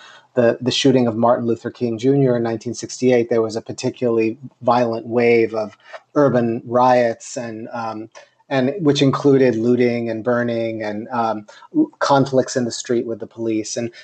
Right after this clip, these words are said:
many of these, these conflicts in the nineteen sixties were spurred by incidents of police brutality, of course. So that's also something that is, uh, rather consistent going back.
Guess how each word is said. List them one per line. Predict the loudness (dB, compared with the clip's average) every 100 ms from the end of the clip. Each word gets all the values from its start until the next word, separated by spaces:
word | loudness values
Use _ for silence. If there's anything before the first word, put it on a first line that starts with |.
| _
many | 2 6 6 6
of | 6
these, | 4 4 2 -4 -6
these | -2 -2 -4
conflicts | -4 -4 -4 -2 -4 -4
in | -10 -6
the | -6
nineteen | -6 -8 -10
sixties | -6 -8 -4 -4 0
were | 0 0
spurred | -2 2 4 4 4
by | 2
incidents | 2 -2 -4 -6 -6 -10
of | -10
police | -8 -6 -6
brutality, | -8 -10 -2 2 2 0 -4 -6
of | -12
course. | -6 -4 -4 -6 -16
So | -8 -2 2
that's | 2 2
also | 2 0 0
something | -2 -4 -4 -4
that | -2 -2
is, | -2 -8 -18 -20 -20 _
uh, | 0 2
rather | 4 4 4 0
consistent | -2 -4 -2 -2 -2 -4
going | -2 -2 0
back. | 0 2 2 -2